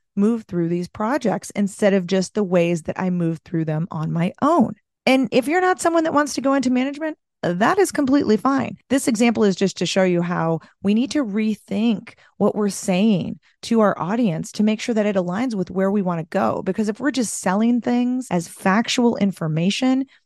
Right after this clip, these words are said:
it's not gonna connect with them on the level that we want it to, and it's not gonna get us to the place that we eventually wanna be. The second thing you wanna consider is highlighting your strengths. Now, this is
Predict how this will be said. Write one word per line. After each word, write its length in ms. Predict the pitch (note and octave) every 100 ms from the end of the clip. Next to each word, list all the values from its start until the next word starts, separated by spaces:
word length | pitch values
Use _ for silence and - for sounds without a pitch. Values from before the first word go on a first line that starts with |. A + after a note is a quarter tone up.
| _ -
it's 220 | G#3 -
not 260 | G#3 F#3+ G#3+
gonna 180 | D4 A3+
connect 500 | - F3+ F#3+ D#4+ A3+
with 140 | F#3
them 240 | E3 D#3+ -
on 120 | F#3+
the 80 | F3
level 320 | F3+ F#3 F#3+
that 120 | E3+
we 120 | E3+
want 240 | D#3+ G#3 D#4+
it 100 | C#4
to, 280 | - E3+ F3
and 80 | G#3
it's 160 | G#3
not 160 | A3 A#3
gonna 160 | D4+ C4
get 140 | F#3+
us 140 | F#3+
to 100 | -
the 80 | -
place 580 | - - F3+ G3 F#3 - - _
that 140 | - D#3+
we 160 | F#3+
eventually 520 | D#3+ D3+ D3+ D3 F3
wanna 300 | D#3+ D3 C3+
be. 480 | D3+ - C#4+ - - _ _ -
The 160 | A#3
second 280 | C4 D#4+ G#4+
thing 140 | G#4
you 120 | D#4+ D#4
wanna 160 | D4+
consider 420 | D#4 D4+ - -
is 160 | - -
highlighting 920 | - C4 E4 F4 C#4 C4 B3 A#3+ A#3+ -
your 400 | F3 E3 E3 F3+
strengths. 560 | - - - - - - _ -
Now, 100 | G#3+
this 220 | A#3 C#4+
is 260 | D4+ D4 C4+